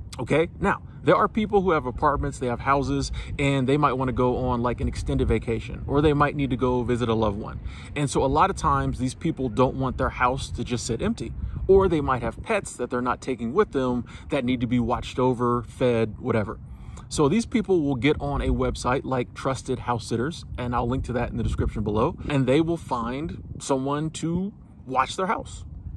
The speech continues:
It's called house sitting. And basically, in exchange for you, you know, feeding their dog, feeding their cat, and watching over the house, make sure no one breaks in or anything like that, you get to stay in the house for free.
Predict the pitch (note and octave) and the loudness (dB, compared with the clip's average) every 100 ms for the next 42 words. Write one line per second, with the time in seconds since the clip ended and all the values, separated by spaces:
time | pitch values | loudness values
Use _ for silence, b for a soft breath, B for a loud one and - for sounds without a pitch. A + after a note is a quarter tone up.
0 | - - B2 B2 - - G3+ G#3+ A2+ - | -14 -6 -4 -2 -2 0 0 -2 -8 -10
1 | - - B B B - C#3+ B2+ G3 - | -16 -18 B B B 0 4 6 4 4
2 | E3 - D#3 - - D3 E3+ E3+ - C#3 | 0 2 -2 -2 -2 -2 -2 -4 -2 -2
3 | C3+ F3+ D3+ E3+ - - - - D3 C3+ | 0 -2 -2 -6 -12 -18 -16 -4 0 0
4 | C#3 C#3+ - - - D3+ D3+ C#3+ A#2+ C3+ | 0 -4 -10 -8 0 2 4 0 2 2
5 | C3+ C3 D3 D3 B2+ B2 - C3 B2+ B | 0 -2 -2 -2 -2 -4 -4 -2 -2 B
6 | B - A#2+ A2 B2+ C3 C3 B2+ A#2+ G#2+ | B -6 -2 0 -2 -2 -4 -2 -2 -2
7 | A#2+ B2 - A#2+ - A#2+ A#2+ A#2+ G#2+ B2+ | -2 -2 -4 -6 -4 -4 -2 -2 -2 -2
8 | B2 C3 A#2+ A#2+ A#2+ A#2+ A2+ A2 E3+ E3 | -2 -4 -2 -2 -2 -2 -2 -2 -4 -4
9 | B B B A2+ F3+ F3 F3 F3 - B2+ | B B B -2 0 2 0 -2 -4 -4
10 | C3+ A2 A#2 - E3 C4 C4+ | -4 -4 -6 -6 -8 -4 -4